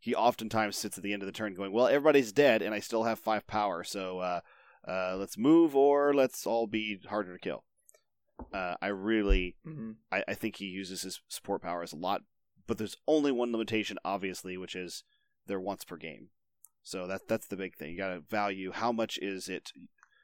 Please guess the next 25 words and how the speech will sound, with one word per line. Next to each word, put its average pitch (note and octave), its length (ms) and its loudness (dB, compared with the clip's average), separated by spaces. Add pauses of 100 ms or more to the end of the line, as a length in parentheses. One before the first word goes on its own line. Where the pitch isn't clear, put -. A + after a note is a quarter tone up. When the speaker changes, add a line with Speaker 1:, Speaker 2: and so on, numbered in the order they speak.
Speaker 1:
how A2+ 120 0
much B2 240 2
is G#2+ 200 0
it G2+ 140 -4
only G#2+ 240 -2
gonna G2 160 -2
be F#2+ 100 -8
useful B2 360 0
once D#3+ 160 -2
per D#3+ 80 -6
game? F3 240 0 (360)
So - 100 -2
if A2+ 80 2
you're C#3+ 160 6
in D3 80 4
a C#3+ 60 4
game C#3 240 4
where A2 140 2
it's G#2+ 140 -4
only A#2+ 260 0
useful G#2 380 -2
once, A#2 420 2
then G2+ 200 -2
it's G2 160 -6
amazing. E2+ 720 -10